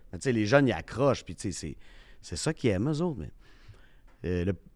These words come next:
ben, le... produit parallèle, ça peut réussir. Ce que Mike Ward fait, c'est extraordinaire. Euh, c'est là que ça s'en va, mais, euh,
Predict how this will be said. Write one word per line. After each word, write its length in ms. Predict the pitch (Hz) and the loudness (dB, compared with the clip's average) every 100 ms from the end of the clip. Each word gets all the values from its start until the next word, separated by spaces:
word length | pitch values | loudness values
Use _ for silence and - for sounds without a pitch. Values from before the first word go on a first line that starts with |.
| - - | -20 -14
ben, 100 | 92 | -10
le... 60 | 90 | -2
produit 300 | 120 120 190 | 2 2 6
parallèle, 920 | 196 175 151 151 165 196 196 185 185 - - _ - - - - - | 8 10 10 12 12 12 10 4 0 -6 -20 _ -20 -20 -20 -20 -20
ça 200 | - 101 | -8 -2
peut 140 | - | 2
réussir. 800 | 131 139 139 - 156 160 185 185 165 - - - | 8 10 10 12 12 12 12 4 -2 -18 -20 -20
Ce 80 | - | 0
que 60 | 113 | 6
Mike 320 | 123 131 127 | 10 10 10
Ward 260 | 139 151 135 | 10 10 8
fait, 180 | 165 | 6
c'est 120 | 160 127 | 4 4
extraordinaire. 960 | - - 147 139 120 120 127 160 135 104 - - - - - - - | -2 6 8 8 6 6 6 2 -2 -8 -20 -20 -20 -20 -20 -20 -6
Euh, 160 | 92 98 | -2 0
c'est 260 | 87 - 113 | -2 0 4
là 100 | 127 | 4
que 60 | |
ça 100 | - | 4
s'en 260 | - 120 104 | 2 2 4
va, 180 | 117 165 | 4 4
mais, 340 | 107 95 87 | 4 2 0
euh, 180 | 82 | -2